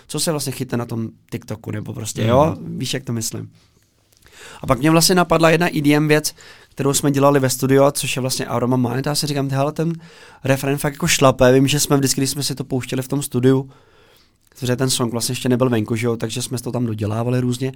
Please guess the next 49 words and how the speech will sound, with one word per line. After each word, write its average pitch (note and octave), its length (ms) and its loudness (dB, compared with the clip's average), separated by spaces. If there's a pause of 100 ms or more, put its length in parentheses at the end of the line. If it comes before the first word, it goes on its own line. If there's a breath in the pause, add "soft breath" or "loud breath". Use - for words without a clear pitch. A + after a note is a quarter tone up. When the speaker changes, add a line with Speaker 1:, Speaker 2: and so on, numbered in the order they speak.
(320 loud breath)
Speaker 1:
tak - 140 -12
nás B2+ 180 -2
to D#3 60 -4
strašně C#3 360 -4
jako C#3 160 -4
bavilo, B2+ 540 2
tou C#3+ 160 -4
energií B2 460 -2
a C#3+ 40 -6
vším. C3 360 -6 (440 loud breath)
Ale D3 140 2
já F3 80 4
tam F#3 120 0
zkusím E3 320 -2
poslat C#3+ 280 -4
prostě C3+ 300 -8
Aroma B2 440 -4
Mind. - 280 -12 (720 loud breath)
A D3+ 120 0 (120)
vtipný F3+ 460 -2
je, C#3 160 6
že, C#3 320 0
že C3+ 160 -2
my C#3+ 100 2
jsme D3 200 -2
den C#3 340 2
před F3 140 -6
tím F3+ 180 -4
deadline, C3 280 0
nebo C#3+ 160 0
vlastně D3+ 240 -2
v C3 100 -6
den D3 200 2
toho F#3+ 160 -2
deadlineu, C3 500 0 (760 loud breath)
mi D#3 320 4 (140)
ráno C#3 400 4
volal, D3 360 6
nebo C3+ 160 0
vlastně C3+ 240 -2 (300)
den D3 320 -2
předtím C3+ 280 -4
mi C3+ 80 2
volal C3+ 260 2
Jinda C3 220 4
Vávra, B2+ 360 0
což C3 200 -8
je C#3 60 -6
songwriter, B2 500 -4